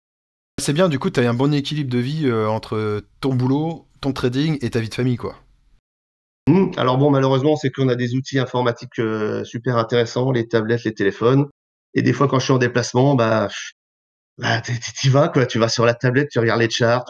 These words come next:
Speaker 2: des fois, tu prends des positions. Bon, souvent, il arrive des misères, hein, faut pas rêver. Quand t'es pas dans ton environnement, c'est toujours plus compliqué. Bon, ça va bien souvent, parce qu'il y a quand même des, des setups et des patterns intéressants.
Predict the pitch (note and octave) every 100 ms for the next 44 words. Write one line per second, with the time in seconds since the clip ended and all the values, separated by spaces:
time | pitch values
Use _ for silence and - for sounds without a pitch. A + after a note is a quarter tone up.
0 | G#2 G#2+ A2+ - A#2 A2+ A2+ B2+ A2+ -
1 | G#2+ A2+ G#2+ B2+ C3+ B2+ G#2+ A2 A#2 D#3+
2 | E3+ A#2+ B2 G#2 G2 - A2+ G#2 B2+ C#3+
3 | - _ - A2+ A2+ A#2 A2+ A#2 A2+ G#2
4 | G#2+ A#2+ B2+ B2 G2+ A2 - A2+ F#2+ G2
5 | - D3 - _ - - _ _ _ _
6 | _ A#2+ C3 A#2+ - - - B2 B2+ C3
7 | D#3 D3+ C#3 C3+ D3 D3 C3 A#2 B2+ B2
8 | A2+ A2 A2 G#2+ - A#2+ C#3+ A#2 G#2 G#2
9 | G#2 G#2+ G2 - G2 F#2+ C#3 -